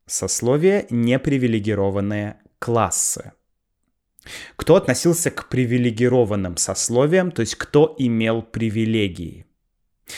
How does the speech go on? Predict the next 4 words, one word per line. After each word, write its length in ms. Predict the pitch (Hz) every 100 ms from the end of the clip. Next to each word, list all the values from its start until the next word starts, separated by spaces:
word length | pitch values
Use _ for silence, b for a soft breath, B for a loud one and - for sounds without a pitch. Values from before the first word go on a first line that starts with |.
| B B B
Конечно, 420 | 120 170 240 180
это 280 | - 135 127
были 380 | 113 120 107 -
дворяне, 960 | 117 101 104 95 98 110 139 196 233